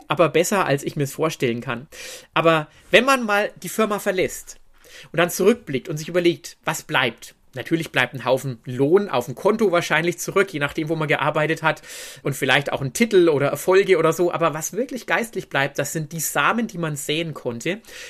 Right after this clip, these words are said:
und die Menschen, die einen gute Erinnerung haben und die immer noch eine Beziehung haben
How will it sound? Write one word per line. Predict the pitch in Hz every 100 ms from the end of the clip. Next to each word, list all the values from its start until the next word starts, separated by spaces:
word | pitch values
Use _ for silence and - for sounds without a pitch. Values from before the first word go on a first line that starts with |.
| -
und | 170 147
die | 220
Menschen, | 226 175 196 196 190
die | 170 151
einen | 156 151
gute | 190 170
Erinnerung | 151 196 160 147
haben | 139 160
und | 160
die | -
immer | 190 180
noch |
eine | 165 156
Beziehung | - - 185 139
haben | 120 123